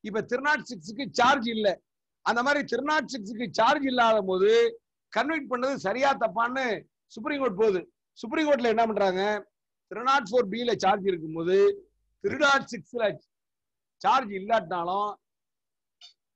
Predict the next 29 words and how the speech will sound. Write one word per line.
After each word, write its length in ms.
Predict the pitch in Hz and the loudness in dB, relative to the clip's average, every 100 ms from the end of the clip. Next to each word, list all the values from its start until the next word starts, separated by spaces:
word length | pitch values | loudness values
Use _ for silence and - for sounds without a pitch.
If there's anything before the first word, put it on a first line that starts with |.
| _ _ _ _ _ _ | _ _ _ _ _ _
convict 340 | 175 220 262 190 | -6 -4 -4 -4
பண்ணது 220 | 208 214 170 | -2 -2 -2
தப்பு 220 | 170 185 | -4 -2
கிடையாது 420 | 214 190 180 175 170 120 - _ _ | 0 2 2 0 -2 -4 -12 _ _
அப்படின்னு 360 | 151 170 220 220 | -4 -2 -2 -2
சொல்லி 140 | 202 208 | 0 2
எந்த 220 | 185 233 | 0 0
செக்ஷனை 380 | 190 185 220 208 151 | -4 -4 -6 -6 -6
சொன்னாங்கன்னா, 440 | 170 170 156 175 196 196 _ _ _ _ _ _ - | -4 -4 -4 -2 -2 -4 _ _ _ _ _ _ -8
டூ 100 | 262 285 | -4 -2
டுவெண்ட்டி 320 | 220 226 226 | -2 -4 -2
ஒன் 200 | 233 269 269 _ _ _ - | -2 -2 -4 _ _ _ -4
சப் 260 | 208 214 | -4 -2
கிளாஸ் 300 | 240 240 226 - | 2 2 2 0
ஒன்னையும் 480 | 185 262 285 285 214 | 0 2 2 0 0
டூவையும் 320 | 247 254 226 | 2 2 2
சொன்னாங்க. 280 | 214 208 185 _ _ _ _ _ _ _ - | 0 0 -2 _ _ _ _ _ _ _ -6
சப் 200 | 180 180 | -6 0
கிளாஸ் 260 | 226 196 165 | 0 0 -2
ஒன்னையும் 440 | 180 233 233 226 | -6 -4 -4 -2
டூவையும் 320 | 190 202 208 | 2 2 0
சொன்னாங்க. 240 | 165 170 156 | -2 -4 -4
நல்லா 200 | 147 185 | -2 -2
தெரிஞ்சுங்க. 480 | 165 156 151 147 175 - _ _ _ _ _ _ - | -2 -6 -6 -6 -8 -10 _ _ _ _ _ _ -6
டூ 80 | 226 185 | -4 -2
டுவெண்ட்டி 260 | 196 180 | -2 2
ஒன் 160 | 185 240 - _ _ _ _ _ - | 0 -2 -10 _ _ _ _ _ -6
சப் 240 | 190 190 | -2 -2
கிளாஸ் 260 | 208 196 175 | 2 2 0